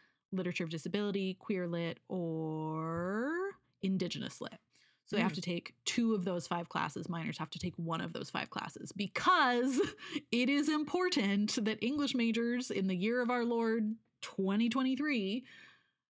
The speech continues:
Speaker 1: graduate having read something not written by a dead white man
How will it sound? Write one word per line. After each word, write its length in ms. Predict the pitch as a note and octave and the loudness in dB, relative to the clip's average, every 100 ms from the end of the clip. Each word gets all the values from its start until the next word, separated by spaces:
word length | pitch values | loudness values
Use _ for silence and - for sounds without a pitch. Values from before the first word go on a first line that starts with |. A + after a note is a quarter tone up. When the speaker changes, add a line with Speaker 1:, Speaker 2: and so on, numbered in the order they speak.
| _ _ _ _ _ _ | _ _ _ _ _ _
Speaker 1:
graduate 640 | - G#3+ A3 A3 G#3 G3+ | 0 2 2 2 0 -2
having 400 | - G3 G3+ G3 | -2 0 2 0
read 320 | F#3 F#3 F3+ F3 | 0 0 -2 -2
something 500 | F#3 F3 F3+ E3+ D#3+ | -2 -2 -2 -2 0
not 240 | E3 - - | -2 -2 -4
written 320 | E3+ F3 D#3+ | -4 -2 -2
by 140 | D3+ | -4
a 120 | D#3+ | -4
dead 220 | - - - | -6 -6 -6
white 200 | - - | -6 -6
man 300 | - G#3 | -6 -6